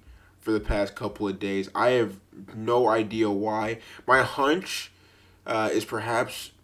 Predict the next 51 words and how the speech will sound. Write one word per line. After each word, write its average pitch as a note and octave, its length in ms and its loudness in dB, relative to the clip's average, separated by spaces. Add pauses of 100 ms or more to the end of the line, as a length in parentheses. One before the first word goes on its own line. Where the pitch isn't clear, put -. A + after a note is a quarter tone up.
that A2 200 -8
I'm G#2 180 -6
growing A2 560 -4 (360)
again. A2+ 600 -2
So, G2+ 320 -2
you G2+ 220 -2
know, G2 220 -4
it's G2+ 120 -10
just A2 180 -6
some G2+ 140 -8
growing G2 380 -6
pains. G#2+ 420 -6 (240)
And F3+ 80 6
I F#3 40 8
come G3+ 140 6
to G3+ 40 2
that E3 140 4
conclusion C#3+ 440 6
because, A#2+ 320 2
like, A2 200 2 (640)
my A2 160 -6
hands A2 280 -2
have A2+ 80 -6
been A#2 120 -4
growing A2 460 2 (480)
for A#2 80 -2
the A2+ 60 2
past A#2 280 2
couple A#2 320 0
of G#2+ 100 0
days. A2 360 2 (260)
I C3 160 2
know A#2 260 4
my A2+ 180 0
hands A2+ 280 -2
are A2 60 0
growing A2 400 0
because, G#2+ 340 -4
like, G#2 240 -6
my - 80 -4
freaking G#2+ 400 -2
fingers G2+ 380 -2
start G2 300 -4
peeling G#2 240 -2
on G2+ 100 -2
the G2 80 -6
sides. F#2+ 400 -4
It's G2 100 -6
kind A#2 240 -4
of G#2+ 80 -2
annoying. G2+ 460 -8